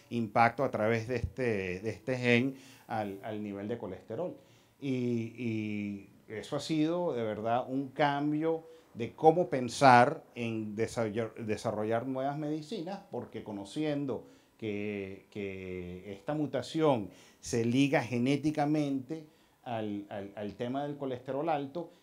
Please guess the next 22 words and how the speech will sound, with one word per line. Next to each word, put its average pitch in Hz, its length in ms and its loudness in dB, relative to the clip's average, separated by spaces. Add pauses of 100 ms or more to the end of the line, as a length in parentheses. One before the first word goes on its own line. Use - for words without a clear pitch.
ya 117 220 4
le, 127 140 4
le 110 580 0
entras 113 320 -6
directamente 120 920 -6
a 104 200 -14
cómo 131 760 -4 (320)
mejorar 113 560 2
el, 120 340 0
el 107 160 -8
tratamiento 110 840 0
de, 120 260 4
de 98 180 -2
la 110 80 0
enfermedad 170 720 4
a 120 160 0
través 113 420 2
de, 127 440 -2
de 104 80 -8
una 110 200 -6
hipótesis 127 840 -8 (320)
terapéutico 156 960 0